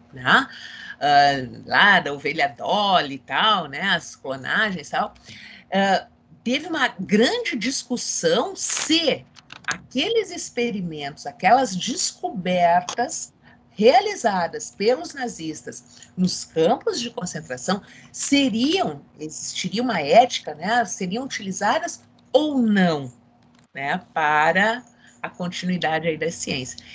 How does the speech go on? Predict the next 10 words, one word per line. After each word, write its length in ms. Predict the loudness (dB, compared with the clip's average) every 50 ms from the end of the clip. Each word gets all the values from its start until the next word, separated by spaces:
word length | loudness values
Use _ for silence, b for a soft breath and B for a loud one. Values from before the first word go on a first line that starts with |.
| B B B B B B
E 460 | B 4 6 6 6 4 4 2 2 2
muitas 420 | 2 2 0 0 0 -2 -2 -2
vezes 400 | 0 0 0 0 -2 -2 -2 -2
isso 140 | -2 -2 -2
não 200 | -2 -2 0 0
é 280 | 0 2 2 0 0 -2
colocado, 500 | 0 0 2 2 2 4 4 4 4 2
até 120 | 0 -2
mesmo 240 | 0 0 0 -2 -2
porque 420 | -6 -10 -8 -2 2 2 2 2